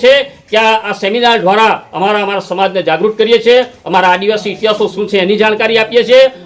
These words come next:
સંવિધાનમાં અમને કઈ કઈ પ્રાયોરિટી આપવામાં આવી છે એની જાણકારી આપીએ છીએ. આ સેમિનાર છેલ્લા અઢાર વર્ષથી ચાલે છે અને એસ ટી, એસ સી, ઓ બી સી અને માઇનોરિટી સમાજના યુવાનો, વડીલો,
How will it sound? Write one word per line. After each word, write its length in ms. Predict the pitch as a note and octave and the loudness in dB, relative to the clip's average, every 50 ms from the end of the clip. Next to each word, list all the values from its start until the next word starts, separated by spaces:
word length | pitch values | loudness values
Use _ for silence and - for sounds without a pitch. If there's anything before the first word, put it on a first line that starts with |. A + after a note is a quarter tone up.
| - - | -8 -2
સંવિધાનમાં 500 | F#3+ F#3+ A3 A#3 G3+ A3+ A3+ A#3 A#3 A3+ | -2 0 0 2 2 0 0 0 0 -2
અમને 160 | A3+ A3 A3 A3 - | -2 -2 -2 -2 -2
કઈ 120 | G#3 G#3 G#3+ | -2 -2 0
કઈ 120 | A3+ A3 G#3+ - | 0 -2 -2 -2
પ્રાયોરિટી 420 | E3+ F3+ G#3 A3+ B3 A#3+ A#3+ B3+ A#3+ | 0 0 0 0 0 0 0 0 0
આપવામાં 340 | A#3+ - B3+ B3+ C4 B3+ | 0 -2 -2 0 0 0
આવી 140 | C4 C4+ G#3 B3 | 0 0 2 4
છે 100 | C#4 C#4+ C#4+ C#4 - - - - | 4 4 4 2 -2 -12 -6 -2
એની 220 | F#3 A3 B3+ A#3+ A3+ | 0 0 2 2 2
જાણકારી 340 | A3+ A3+ A3 A#3 A#3 A#3 A#3 | 2 0 0 -2 -2 0 -2
આપીએ 220 | A3 - A#3+ A#3+ F#3 | 0 0 0 0 4
છીએ. 140 | A#3+ C4 C#4 C4+ C4+ - G#3 G#3+ F#3+ F#3+ | 4 4 4 4 2 -2 -14 -14 -6 0
આ 140 | G#3+ A#3+ - - | 0 0 0 0
સેમિનાર 320 | A3+ A3 A#3 A#3 A#3+ A#3 - - | -4 -4 -2 0 0 0 -2 -2
છેલ્લા 240 | G#3 A3 A#3 A3+ A3 F3+ E3+ | -2 0 0 0 0 0 -2
અઢાર 220 | D#3+ F3+ G3+ A3+ | 0 2 4 4
વર્ષથી 300 | A#3 A#3 A3+ A3+ A3+ - A3+ | 4 2 2 -2 -8 -6 -2
ચાલે 200 | G#3 G#3+ A#3+ A#3 F3+ | 0 0 0 0 2
છે 100 | B3 C4 C4+ C#4 C4+ C#4 - - - - | 4 4 4 4 2 -4 -10 -16 -10 -6
અને 160 | F#3 G#3+ A#3+ A#3+ A#3 - | -2 0 0 0 -2 -4
એસ 160 | - - - | -6 -6 -6
ટી, 180 | - C4 C4 B3 | -2 2 2 2
એસ 60 | A#3 - | 2 0
સી, 100 | - A#3+ | -4 -4
ઓ 80 | A3+ A3 | -4 -4
બી 100 | A#3+ A3 | -4 -4
સી 100 | A3+ A#3 | -2 -2
અને 100 | A#3 A3 | -2 -2
માઇનોરિટી 480 | G#3 G3 G#3 G#3+ A3+ A3 A3+ A3 G#3+ G3+ | -2 -2 0 0 -2 -2 -2 -6 -4 -4
સમાજના 440 | G3 G#3 A3 G#3+ G#3+ A3+ A3 G#3+ - - - - - - - D#3 | -2 0 0 0 2 2 2 2 0 0 -4 -12 -18 -12 -4 0
યુવાનો, 340 | F#3 G3+ A3 A3+ A#3 A#3+ B3 B3+ B3+ B3 - - - - - - C#3+ | 2 2 4 4 4 4 4 2 2 0 -4 -16 -20 -20 -10 -2 2
વડીલો, 360 | D#3+ F#3+ B3+ C4 B3+ C4+ | 2 4 4 6 6 6